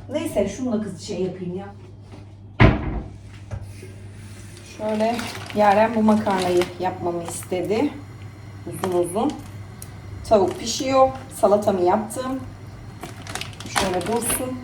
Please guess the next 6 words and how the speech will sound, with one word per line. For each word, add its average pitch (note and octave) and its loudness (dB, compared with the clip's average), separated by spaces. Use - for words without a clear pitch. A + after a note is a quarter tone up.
Devrilmez F#3 4
inşallah. F3 0
Makarna A3+ 4
suyu B3 -2
kaynamak A#3 4
üzere. D4 4